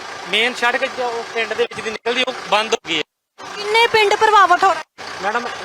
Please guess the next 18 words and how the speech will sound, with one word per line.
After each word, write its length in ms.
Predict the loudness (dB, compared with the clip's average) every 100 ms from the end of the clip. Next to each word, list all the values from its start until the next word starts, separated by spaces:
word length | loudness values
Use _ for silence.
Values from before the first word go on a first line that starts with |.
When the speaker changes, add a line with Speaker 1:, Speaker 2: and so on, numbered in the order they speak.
| -12 0
Speaker 1:
ਸਤਲੁਜ 480 | 0 2 2 0 0
ਦੀ 140 | -2
ਵਜ੍ਹਾ 280 | 0 0 0
ਨਾਲ 120 | 0
ਤਾਂ 100 | 0
ਹਾਲੇ 180 | 2 2
ਕੋਈ 260 | 2 2
ਨਹੀਂ 120 | 2 2
ਹੋਇਆ 200 | 2 2
ਇੱਧਰ, 280 | 0 -4 -4 -10 -12 -6
ਬਿਆਸ 380 | 2 4 4 4
ਨੇ 160 | 0 0
ਸੱਤ 300 | 2 0 0
ਪਿੰਡ 240 | -2 0
ਗਾੜੀ 180 | 2 2
ਪ੍ਰਭਾਵਿਤ 440 | 2 4 4 2 -2
ਕੀਤੇ 220 | -4
ਹੋਏ। 80 | -2